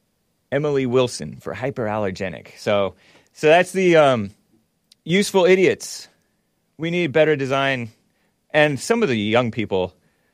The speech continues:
who are among the whites and among the right, the people for what's right, have pretty cool design, honestly. So right on.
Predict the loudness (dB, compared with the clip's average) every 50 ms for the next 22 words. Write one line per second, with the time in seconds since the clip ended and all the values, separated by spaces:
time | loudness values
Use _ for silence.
0 | _ _ _ _ _ _ -2 2 4 4 6 6 4 4 4 2 0 -2 -4 -4
1 | -2 -2 -2 -2 -2 -4 -2 0 2 2 2 0 -4 -8 -8 -8 -6 -4 -4 -4
2 | -4 -4 -4 -4 -4 -4 -4 -6 -6 -8 -10 _ _ _ -8 -6 -4 -4 -4 -4
3 | -8 _ -18 -20 -20 _ _ _ _ _ _ _ _ _ _ _ _ _ _ _
4 | _ _ _ _ _ _ _ _ _ _ _ _ _ _ _ _ _ -14 -10 -8
5 | -8 -6 -4 -6 -6 -4 -4 -2 -2 -2 -2 -2 0 2 2 2 0 -2 -10 -20
6 | _ _ _ _ _ _ _ _ _ _ _ _ _ _ _ _ -4 -2 0 0
7 | -2 -4 -4 -2 -2 -2 -2 -2 -4 -6 -6 -6 -8 -10 -10 -8 -8 -8 -10 -14
8 | -14 _ -6 -6 -6 -6 -8 -10 -14 -14 -16 _ _ _ _ _ _ _ _ _
9 | _ _ _ _ _ _ _ _ _ -6 -4 -2 0 2 2 2 0 -2 -6 -12